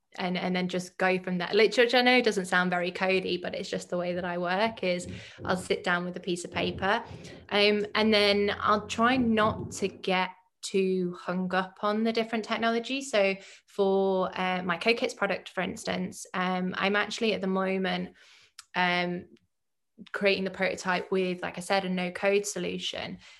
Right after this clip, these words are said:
Um, and I think if you're starting from scratch and you've got an app, rather than worrying, like,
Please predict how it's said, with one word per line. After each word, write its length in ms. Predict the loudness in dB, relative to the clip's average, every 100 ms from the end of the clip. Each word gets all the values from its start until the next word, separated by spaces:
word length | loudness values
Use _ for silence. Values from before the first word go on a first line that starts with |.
| -4
Um, 220 | -2 0
and 140 | 2
I 40 | 2
think 340 | 2 0 2
if 240 | 0 0 2
you're 440 | 4 6 6 4
starting 720 | 2 2 4 4 0 -2 -4
from 300 | -6 -4 -2
scratch 560 | -2 0 2 2 0 -4
and 220 | -2 -2
you've 120 | -2
got 140 | -4 -4
an 120 | 0
app, 360 | 2 2 0 0
rather 300 | 2 2 0
than 220 | -2 -2
worrying, 420 | -2 -2 -2 -2
like, 360 | -2 -2 -4